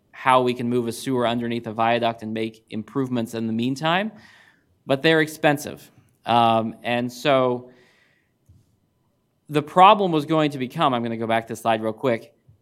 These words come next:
because of the delays, waiting for state grant decisions, waiting for the routing, the purchasing of land,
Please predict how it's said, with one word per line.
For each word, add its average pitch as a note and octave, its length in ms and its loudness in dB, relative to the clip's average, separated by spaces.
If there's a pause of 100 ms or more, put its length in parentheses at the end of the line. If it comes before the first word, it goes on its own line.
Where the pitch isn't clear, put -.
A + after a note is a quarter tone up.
(120)
because F#3 480 4
of E3 140 -2
the D3+ 80 -2
delays, C3 960 0
waiting B2+ 320 0
for C3 120 -8
state A#2 320 -4
grant B2+ 500 -2
decisions, B2+ 1000 -4
waiting A#2+ 300 -4
for A2+ 100 -14
the G#2+ 100 -8
routing, B2 600 2
the A2+ 120 -6
purchasing A#2 540 -8
of G#2 240 -10
land, B2 500 0